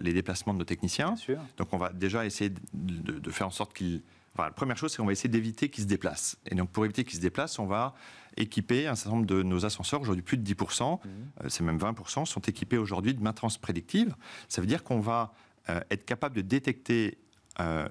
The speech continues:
Speaker 1: sur l'ascenseur des signaux faibles avant-coureurs de panne pour pouvoir dire à notre technicien, lors de ta prochaine visite de maintenance, si tu peux régler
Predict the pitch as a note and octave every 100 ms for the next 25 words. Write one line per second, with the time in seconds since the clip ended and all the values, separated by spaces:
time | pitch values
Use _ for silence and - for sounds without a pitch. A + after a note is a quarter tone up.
0 | - - A2+ G#2+ - - A2 C3+ F3 -
1 | - - F2+ A2+ - F3 C#3 - A2+ G#2+
2 | G#2+ C#3+ - A2 G2+ F2 - F3+ A3+ -
3 | - - _ _ _ F#2+ - B2+ C3+ A2+
4 | - F#2+ B2+ C3 G#2 F#2+ - F#2+ - C3
5 | G3 - - _ - A2+ C3 A#2+ G#2+ B2+
6 | D#3+ D#3 B2 A2+ G2+ F#2+ - A#2 F#3 -
7 | - _ - A2 - D3 B2 B2 B2+ B2
8 | A2+